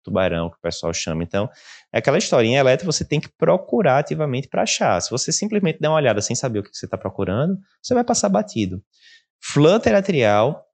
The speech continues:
é ataque à arritmia que mais passa batido no pronto-socorro, né? Porque muitas vezes o pessoal vê essas ondas F que ficam ali meio dentro do Q R S, a pessoa fala, "Olha, ah, não sei se isso é um ritmo, se é um ataque cardíaco sinusal, não sei o que era." Se você não sabe o que é, você não tem como tratar,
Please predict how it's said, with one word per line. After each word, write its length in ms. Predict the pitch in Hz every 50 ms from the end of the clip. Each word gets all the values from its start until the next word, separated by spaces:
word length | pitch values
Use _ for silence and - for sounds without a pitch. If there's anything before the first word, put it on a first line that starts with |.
| _ -
é 140 | 113 123 139
ataque 320 | 175 190 - 170 170 - 170
à 20 |
arritmia 360 | 156 156 151 - 147 131 127
que 100 | 127 -
mais 340 | 160 139 135 147 170 226 226
passa 240 | - - 220 - 226
batido 540 | 214 214 214 214 - - 131 123 120 117 110
no 140 | 107 110
pronto-socorro, 720 | 110 - 110 104 - - 113 - - - 90 85 80 85 80
né? 200 | 87 110 160 175 -
Porque 180 | 135 131 -
muitas 260 | 131 127 160 175 170
vezes 200 | 156 143 135 139
o 20 | 139
pessoal 420 | - 131 131 - - 131 117 117
vê 200 | 117 110 104 98
essas 260 | 95 98 - 104 104
ondas 300 | 107 107 107 104 98 101
F 200 | 95 90 90 -
que 80 | - -
ficam 280 | 110 - 110 110 - 110
ali 100 | 110 104
meio 260 | 104 107 113 139 147
dentro 440 | 131 101 107 113 117 123 127 127 117
do 100 | 117 -
Q 80 | -
R 180 | 117 113 107 98
S, 380 | 87 87 92 98 113 - - - _ _ _ _ _ -
a 60 | -
pessoa 200 | - 135 147 147
fala, 240 | 147 - 131 123 131
"Olha, 220 | 147 147 135 139 156 170 180 180 -
ah, 200 | 147 147 147 156
não 120 | 156 156
sei 340 | 147 - - - 127 135 139
se 140 | - - 131
isso 120 | 131 -
é 60 | 127
um 40 | 127
ritmo, 440 | 123 120 120 - 127 117 110 104 98
se 100 | - -
é 40 | 113
um 20 |
ataque 220 | 104 - 110 -
cardíaco 260 | - 117 117 110 107 -
sinusal, 460 | - 120 110 104 101 101 110 117 135
não 100 | 143 156
sei 220 | - - 165 160
o 60 | 160
que 220 | 156 - - 151 143
era." 540 | 139 139 147 156 160 160 160 160 180 220 - - - _ _
Se 100 | - -
você 180 | 160 156 - 160
não 60 | 143
sabe 240 | - - 123 123 135
o 20 |
que 140 | - - 151
é, 80 | 151
você 160 | 160 175 - 214
não 100 | 208 190
tem 140 | 196 190
como 180 | 185 - 190 196
tratar, 480 | 190 214 220 220 - 170 95 80 82